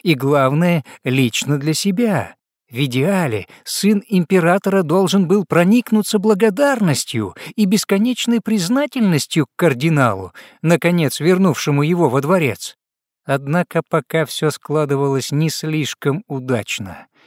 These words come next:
и принц, оскорбленный тем, как обошлись с понравившейся ему девкой, вполне мог заортачиться и все испортить. Действовать же силой сейчас, когда мальчишка видел его лицо,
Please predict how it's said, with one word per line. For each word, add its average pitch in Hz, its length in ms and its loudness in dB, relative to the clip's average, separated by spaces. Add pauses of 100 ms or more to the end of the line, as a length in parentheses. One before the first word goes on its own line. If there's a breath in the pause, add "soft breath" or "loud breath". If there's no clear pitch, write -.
(120 soft breath)
и 175 240 -2
принц, 185 800 -4
оскорбленный 135 1000 0
тем, 175 300 0
как - 200 -6
обошлись 143 560 -4
с - 40 -14
понравившейся 135 880 -2
ему 135 260 -2
девкой, 123 680 -4 (340 soft breath)
вполне 190 560 0
мог 190 320 0
заортачиться 190 1120 -2 (100)
и 143 120 0
все 175 260 -2
испортить. 208 720 -8 (520)
Действовать 160 760 -2
же 135 160 -4
силой 147 640 -2
сейчас, 139 840 -6 (420)
когда 131 300 0
мальчишка 170 640 -2
видел 165 360 -2
его 123 280 0
лицо, 165 560 -2